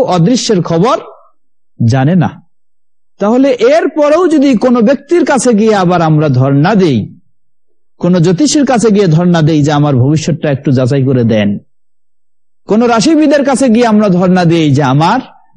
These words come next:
রাশিতে কি আছে না আছে একটু তথ্য দেন,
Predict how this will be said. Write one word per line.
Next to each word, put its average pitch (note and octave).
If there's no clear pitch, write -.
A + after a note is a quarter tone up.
রাশিতে F#3
কি F3+
আছে E3
না D#3
আছে E3
একটু D3+
তথ্য C3+
দেন, B2